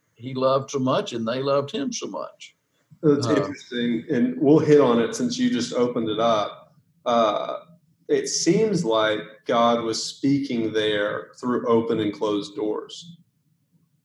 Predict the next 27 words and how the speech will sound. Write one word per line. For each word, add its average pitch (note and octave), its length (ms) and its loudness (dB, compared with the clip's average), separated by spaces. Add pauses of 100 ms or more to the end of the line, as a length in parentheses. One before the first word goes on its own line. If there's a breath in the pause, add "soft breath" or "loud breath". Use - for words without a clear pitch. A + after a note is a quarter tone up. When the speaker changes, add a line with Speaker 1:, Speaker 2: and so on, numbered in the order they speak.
(500)
Speaker 2:
Uh, A2+ 380 2 (640)
Speaker 1:
Yeah. B2+ 60 -6
Speaker 2:
and A2+ 600 0 (220)
a C3+ 80 0
lot A2+ 320 2
of B2+ 100 0
times, A2 360 -2
so A2+ 160 0
my A2+ 200 0
pastor A2 720 -2 (240)
taught A2+ 300 -2
me A2 120 -4
this G#2+ 480 -6
years A#2+ 360 0
ago. A2 220 0
We G#2+ 100 2
were G#2+ 180 0
actually, A2+ 340 -2
ironically, A2 720 -2
in B2 100 0
Asia. A2 440 0 (520)
We A#2+ 120 0
were A2+ 120 2
doing A2+ 300 2
some B2 220 -2
missions G#2+ 360 -6
work, G#2 340 -4